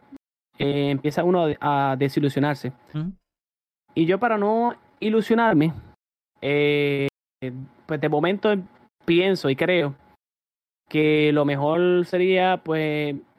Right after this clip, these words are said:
Speaker 1: am, lograr estas pequeñas metas que tengo ahora. Ya después, cuando yo logre estas pequeñas metas y yo alcance un, digamos,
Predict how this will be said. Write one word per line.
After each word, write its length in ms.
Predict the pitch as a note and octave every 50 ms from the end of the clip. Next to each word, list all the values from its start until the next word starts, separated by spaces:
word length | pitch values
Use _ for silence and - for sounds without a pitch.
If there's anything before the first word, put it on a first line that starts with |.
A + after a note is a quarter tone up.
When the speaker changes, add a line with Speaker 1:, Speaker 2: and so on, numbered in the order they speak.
| _ _ _ _ _ _ _ _ _ _ _ _ _ _ _ _ _
Speaker 1:
am, 840 | - C#3 D3 D3 C#3+ C#3+ D3 C#3+ C#3 C#3 C#3 C#3 C#3 C#3 C#3 C#3 C3+ C3+
lograr 380 | D3+ F3 F3+ F3 F3 F#3 G3+ A3
estas 220 | G#3+ - A3+ G#3+
pequeñas 360 | - A3 G3+ G3+ G3 G#3 G3+
metas 300 | G3+ G#3 G#3+ G3+ G#3 F#3
que 100 | - D#3+
tengo 240 | C#3 D3+ D#3 D#3+ E3+
ahora. 320 | D3+ C#3+ C#3 - C3+ C#3 - _ - _ _ _ _ _ _ -
Ya 280 | D3+ C#3+ F3 F3+ G#3
después, 380 | A#3 B3 A#3+ - - A#3+ A#3+ A3+
cuando 200 | G#3 F#3+ F3 D#3+
yo 120 | D3+ D3+
logre 200 | D#3 F3+ G3+ G#3
estas 180 | G#3 - A3+ G#3+
pequeñas 380 | - G#3+ G3 G#3 G#3 G3+ G3
metas 400 | F#3+ G3 G3 G3+ F#3+ E3 C#3+ C3+ C3+ _ _ - _ _ _ _ _ -
y 200 | D3+ D3+ D3 C#3+
yo 640 | C#3 D3+ D3+ E3+ F#3 F#3+ G3 G3 G3 G3 G3 G3+ - -
alcance 720 | - D#3+ E3+ E3 - - F#3 G3+ F#3+ E3+ - D3 C#3+ C#3+ _ _ _ _ _ _ _ _ _ _ -
un, 880 | - C3+ D3+ D#3+ F3 F3+ F#3 F#3+ F#3 F#3 F3+ F3 E3+ E3 E3 D3+ C#3+ C#3 C3+
digamos, 840 | C#3+ C#3 D3 D3 D#3 D#3 E3+ F3 E3 E3 D#3+ D3+ D3 D3 -